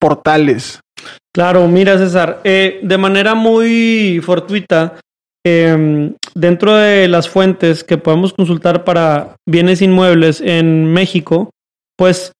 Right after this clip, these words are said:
Speaker 2: pues la verdad no es como que el inegi haga un censo de, de viviendas en construcción, ¿verdad?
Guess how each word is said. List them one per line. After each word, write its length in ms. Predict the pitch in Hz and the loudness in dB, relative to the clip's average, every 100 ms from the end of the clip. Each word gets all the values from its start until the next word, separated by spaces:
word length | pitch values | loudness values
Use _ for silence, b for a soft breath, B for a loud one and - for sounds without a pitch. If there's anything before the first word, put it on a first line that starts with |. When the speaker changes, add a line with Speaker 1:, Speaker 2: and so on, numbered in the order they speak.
| _ | _
Speaker 2:
pues 140 | 175 180 | 0 2
la 80 | |
verdad 240 | 185 180 185 | 2 2 2
no 100 | 214 | 0
es 120 | 208 | 0
como 280 | 233 220 214 | -2 -4 -2
que 300 | 208 190 185 | -2 -2 0
el 80 | 175 | -2
inegi 480 | 165 175 180 202 | -2 -2 -2 0
haga 220 | 190 180 190 | 0 2 2
un 120 | 185 | 2
censo 420 | 180 175 170 196 | 2 0 0 0
de, 420 | 190 175 160 151 156 | 2 2 2 0 0
de 140 | 156 | 2
viviendas 460 | 151 151 151 170 170 | 2 2 2 0 -2
en 80 | |
construcción, 580 | 180 175 - 147 - 190 | -2 -4 -4 -8 -2 -2
¿verdad? 340 | 165 135 156 | -2 -4 -6